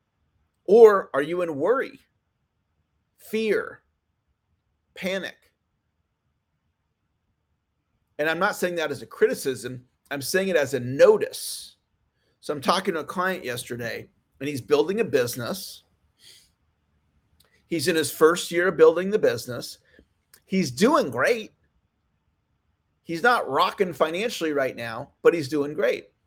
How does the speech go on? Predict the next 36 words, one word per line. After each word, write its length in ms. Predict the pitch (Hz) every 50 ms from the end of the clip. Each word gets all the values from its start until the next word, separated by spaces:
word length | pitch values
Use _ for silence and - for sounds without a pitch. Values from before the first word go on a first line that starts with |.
| _ _ -
And 80 | 156 165
I 80 | 180
told 300 | 185 185 - 220 247 285
him, 80 | 240 226
I 80 | 143 139
said, 200 | - 156 147 139
"My 200 | 143 160 202 247
first 400 | 247 - 220 202 214 196 - 156
year 160 | 156 143 143
as 120 | 156 135
a 60 | 135
sales 300 | 127 - 220 - 269 -
trainer, 400 | - - - 131 120 117 143 - - _ _ _ _ _ _ _ _ _ _ _ _ -
I 80 | 196
brought 300 | 196 202 202 190 190 190
in 80 | 175 156
a 40 | 139
whopping 480 | 135 143 156 165 175 - 156 139 127
forty 560 | 117 - - - 208 226 233 233 240 233 214
thousand 600 | 208 - - 170 156 151 240 320 - - 170 220 -
dollars." 640 | - 120 123 120 120 104 98 95 - - - - - -
<laughs> 400 | 139 - - - - - _ -
That 120 | 160 156
was 160 | 165 165 160
my, 280 | 160 160 147 127 120 98 _ _ _ _ _ _ _ _ -
uh, 140 | 123 117 98 104 87 87 _ _
you 80 | - -
know, 60 | - _ _ _ -
thirty-nine 540 | 202 202 196 202 185 175 165 160 160 160 - -
eight, 300 | 147 147 147 143 147 -
whatever. 340 | 123 135 123 120 113 120
It 40 | 117
was 100 | 131 135
about 280 | 151 196 180 - - -
forty 240 | 202 202 196 170 151
grand. 380 | 127 143 139 123 113 104 110